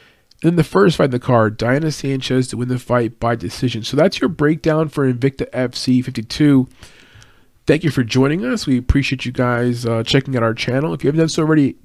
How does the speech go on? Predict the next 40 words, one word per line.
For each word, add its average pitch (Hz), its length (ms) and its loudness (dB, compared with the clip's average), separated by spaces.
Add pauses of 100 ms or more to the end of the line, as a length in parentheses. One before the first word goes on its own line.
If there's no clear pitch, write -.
please 131 340 0
like, 120 500 0
please 117 200 -2
subscribe, 127 800 -2
check 123 160 -2
out 131 80 2
our 113 100 0
newsletter. 143 460 0
The 117 100 -4
links 127 240 -4
are 107 60 -4
down 123 260 -2
below. 131 460 2 (800)
And 127 280 4
if 123 140 0
you're 151 80 6
betting 151 240 2
on 180 100 2
Invicta 165 380 -2
F 147 180 0
C 160 240 -2
fifty-two, 156 640 0 (160)
just 127 160 -6
a 127 60 0
reminder, 139 480 2
it's 131 120 -2
available 135 400 0
usually 127 300 -2
on 110 80 -6
DraftKings, 165 720 0
comes 139 320 -4
out, 139 160 0
the - 80 -14
lines 180 300 -4
come 190 180 -2
out 175 160 0
typically, 156 480 -2
let's 135 220 -4
say, 135 100 2
Monday-ish. 151 880 -4